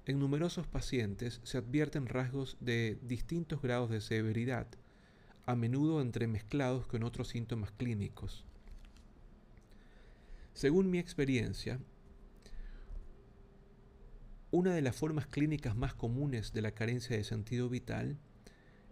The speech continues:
es un patrón de actividad frenética que consume de tal manera la energía del individuo que el problema del significado se despoja de su toxicidad.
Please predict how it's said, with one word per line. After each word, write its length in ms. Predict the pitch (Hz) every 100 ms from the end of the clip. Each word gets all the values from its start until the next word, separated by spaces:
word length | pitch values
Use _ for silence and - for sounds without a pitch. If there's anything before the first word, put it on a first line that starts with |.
| -
es 120 | 147
un 140 | 175
patrón 460 | 147 135 - 151 160
de 60 | 143
actividad 460 | - 120 113 123
frenética 840 | 123 - 117 117 117 117 117 151 160 - - - -
que 140 | 143
consume 680 | 135 127 120 - 175 165 160 -
de 120 | 123 117
tal 200 | 147 151
manera 380 | 120 123 139
la 120 | 110 123
energía 380 | 120 104 -
del 160 | 131 113
individuo 640 | 127 117 104 107 113 151 - - - - - - - -
que 80 | 131
el 100 | 123
problema 380 | 127 127 156 160
del 160 | 127
significado 720 | 110 123 117 - 104 139 135 127
se 200 | - 135
despoja 500 | 110 - 127 - 123
de 120 | 107
su 160 | -
toxicidad. 760 | 110 110 - - 98 107 -